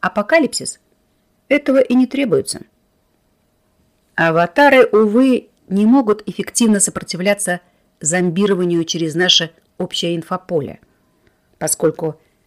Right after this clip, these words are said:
вредоносные концепты закачиваются непосредственно в наш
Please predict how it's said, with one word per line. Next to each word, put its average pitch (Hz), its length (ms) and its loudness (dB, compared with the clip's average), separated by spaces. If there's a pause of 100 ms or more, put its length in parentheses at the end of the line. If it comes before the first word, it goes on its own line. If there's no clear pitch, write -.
(140)
вредоносные 165 720 0
концепты 160 640 -6 (480)
закачиваются 254 920 0
непосредственно 220 1120 -2
в 170 140 -10
наш 190 360 -4